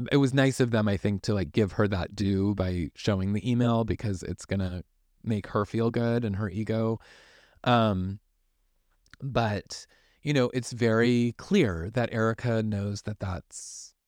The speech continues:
something that she has going against her going into the season, is that she doesn't have a lot of allies.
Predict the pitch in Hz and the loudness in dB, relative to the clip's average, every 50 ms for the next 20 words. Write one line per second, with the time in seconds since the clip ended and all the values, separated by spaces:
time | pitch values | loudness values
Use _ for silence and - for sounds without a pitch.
0 | _ _ _ _ - - 101 98 - 101 104 107 107 107 104 - - - - _ | _ _ _ _ -4 -2 -2 -2 -2 -4 -2 0 0 0 0 0 -2 -6 -14 _
1 | - - - 107 - - 113 104 104 98 - 95 101 101 104 107 110 123 143 151 | -12 -10 -8 -8 -4 0 0 2 2 0 -2 -2 -2 0 0 0 2 2 2 0
2 | 151 - - - 110 98 98 95 87 - 98 104 101 101 101 - - 98 98 - | 0 -2 -4 -2 0 0 0 0 0 -2 -2 0 0 0 -2 -2 -2 -4 -4 0
3 | - 165 147 110 101 92 90 95 - - 85 - - - 110 101 104 107 104 107 | 0 0 0 0 0 -2 -2 -4 -4 -6 -8 -8 -6 -4 -4 -2 0 -2 0 -2
4 | 113 113 113 117 110 95 107 104 101 101 98 95 - - - 127 120 98 80 71 | -2 -4 -2 -2 -2 -2 -2 -2 -2 -2 -4 -4 -4 -2 -2 0 0 0 -2 -4
5 | 65 60 58 62 - - | -6 -6 -8 -10 -10 -12